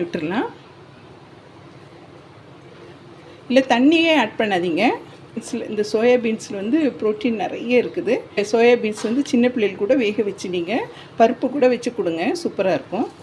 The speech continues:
இந்த அளவுக்கு மிக்ஸ் பண்ணி வச்சுக்கோங்க. இப்போ மிளகாத்தூள் வந்து நான் கால் டீஸ்பூன் தான் போட்டிருக்கேன். ஏன்னா, நம்ம பச்சை மிளகாய், மிளகு எல்லாம் நம்ம அரைச்சிருக்கோம் இல்லையா, அதனால் குறைவா தான் போட்டிருக்கேன். ஏற்கனவே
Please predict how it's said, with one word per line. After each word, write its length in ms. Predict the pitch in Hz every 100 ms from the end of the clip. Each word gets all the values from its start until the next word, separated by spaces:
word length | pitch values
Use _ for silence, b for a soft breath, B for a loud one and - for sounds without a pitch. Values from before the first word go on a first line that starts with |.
| - - - - - - -
இந்த 100 | 247 240
அளவுக்கு 240 | 240 254 403
மிக்ஸ் 200 | - -
பண்ணி 160 | 220 196
வச்சுக்கோங்க. 420 | 175 - 175 160 214 466 269
இப்போ 120 | 240 311 247
மிளகாத்தூள் 560 | 240 294 392 - 294 240
வந்து 180 | 226 254 359
நான் 320 | 262 214 185 226
கால் 200 | 240 240
டீஸ்பூன் 380 | 247 - 254 262
தான் 120 | -
போட்டிருக்கேன். 460 | 196 - 139 196 370
ஏன்னா, 140 | 339 277
நம்ம 120 | 254 - - - -
பச்சை 200 | 214 - 254
மிளகாய், 360 | 240 233 269 220
மிளகு 280 | 214 240 247
எல்லாம் 220 | 208 247 226
நம்ம 120 | 214
அரைச்சிருக்கோம் 460 | 180 202 240 - 175
இல்லையா, 240 | 165 175 302 302
அதனால் 380 | 196 196 330 466
குறைவா 260 | 220 196 190 190
தான் 120 | 240
போட்டிருக்கேன். 400 | 170 170 160 262 208
ஏற்கனவே 360 | 196 208 214